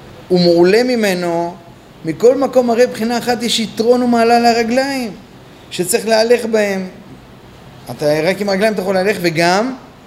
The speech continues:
הם מעמידים את הגוף ואת הראש, הראש לא יכול לזוז בלי רגליים.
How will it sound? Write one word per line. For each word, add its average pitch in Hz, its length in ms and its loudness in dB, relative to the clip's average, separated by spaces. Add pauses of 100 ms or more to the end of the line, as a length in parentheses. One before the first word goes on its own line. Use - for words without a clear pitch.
(260)
הם 156 120 -2
מעמידים 180 560 0
את 226 80 0
הגוף 196 280 -2
ואת 208 120 -2
הראש, 214 460 2
הראש 190 280 -2
לא 226 40 -2
יכול 220 180 -4
לזוז 208 260 -4
בלי 165 200 0
רגליים. 123 400 -4